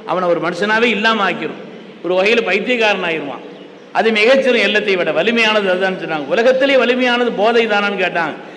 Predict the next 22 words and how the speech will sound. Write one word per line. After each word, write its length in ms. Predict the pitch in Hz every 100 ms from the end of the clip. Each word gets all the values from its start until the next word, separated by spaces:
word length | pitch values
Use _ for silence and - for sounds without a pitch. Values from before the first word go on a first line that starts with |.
| - -
"இல்ல, 200 | 208 220
அதை 200 | 185 254
விட 160 | 269
வலிமையானது 520 | 254 226 240 226 233 233 233
தூக்கம்னு" 340 | 214 214 208 175
சொன்னாங்க. 240 | 170 151
"தூக்கம் 260 | 208 214 208
வந்தா 200 | 214 208
போதை 300 | 175 202 185
போயிரும்னு" 400 | 175 175 170 156
சொன்னாங்க. 280 | 143 127 107 - - - -
"அப்ப 140 | -
உலகத்திலே 520 | 175 214 262 262 277
வலிமையானது 500 | 262 254 262 254 262
தூக்கம் 340 | 262 285 269 254
தானான்னு?" 280 | 240 233 226
கேட்டாங்க. 320 | 233 180 160 117 - - -
"இல்ல, 220 | 202 240
இல்ல, 140 | 254 233
அதை 180 | 190 254
விட 160 | 262
வலிமையானது 560 | 254 226 247 233 226